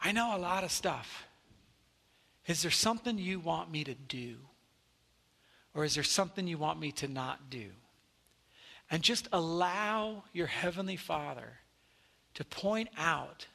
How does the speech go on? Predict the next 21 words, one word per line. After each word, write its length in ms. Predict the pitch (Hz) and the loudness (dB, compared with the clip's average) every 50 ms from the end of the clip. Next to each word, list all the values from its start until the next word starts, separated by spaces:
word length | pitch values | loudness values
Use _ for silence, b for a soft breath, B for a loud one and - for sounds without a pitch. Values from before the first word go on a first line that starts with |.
| _ _ - | _ _ -10
as 200 | 147 151 139 165 | -6 -4 -2 0
you 120 | 185 208 | 0 0
look 360 | 202 202 214 233 240 240 - | 0 2 2 2 2 0 -2
intently 600 | 269 254 226 - - - 226 226 226 220 190 180 | -4 -2 -2 0 0 0 0 -2 -2 -2 -2 -2
into 120 | 170 165 160 | 0 0 -2
the 80 | 151 | -4
perfect 540 | 143 - - - 208 214 208 - - 208 - | -4 0 2 2 4 4 2 -2 -6 -4 -2
law 300 | 196 196 180 175 165 160 | 0 0 2 2 0 0
of 100 | 156 139 | -2 -4
Jesus' 580 | 131 151 160 180 170 160 165 - - 175 147 139 | -4 -4 -4 -4 -4 -6 -8 -8 -8 -6 -4 0
life, 380 | 147 139 131 131 127 - - - - - _ _ _ B B B B B B B B B B B B B B B B B B B B B _ - - - | 0 0 0 -2 -6 -12 -18 -20 -20 -20 _ _ _ B B B B B B B B B B B B B B B B B B B B B _ -20 -8 -2
allow, 300 | - 220 240 247 247 254 | 2 4 4 4 2 0
allow 320 | 247 185 185 185 202 226 247 | 0 0 2 2 4 2 2
your 160 | 240 226 196 | 2 0 0
Heavenly 300 | 156 214 196 202 202 180 | 0 -2 -2 -2 -4 -4
Father 320 | - - 151 147 143 139 | -4 -4 -4 -4 -6 -8
to 100 | 135 127 | -6 -4
say, 280 | 120 - - - - 143 151 | -4 -4 -4 -6 -10 -12 -10
"That 300 | 143 139 - - - - - 151 | -8 -6 -6 -6 -8 -10 -10 -8
right 260 | 139 143 147 - - | -6 -6 -6 -8 -12
there 340 | - 123 104 101 104 104 | -14 -14 -14 -14 -14 -16